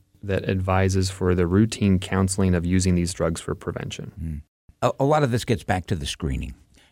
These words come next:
Speaker 2: Your research in prostate cancer survivorship is based on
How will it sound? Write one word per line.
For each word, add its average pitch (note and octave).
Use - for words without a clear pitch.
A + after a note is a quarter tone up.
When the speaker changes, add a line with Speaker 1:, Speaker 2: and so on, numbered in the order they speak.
Speaker 2:
Your C3
research B2
in F2+
prostate A2
cancer G#2+
survivorship F#2+
is D#2+
based G#2+
on G2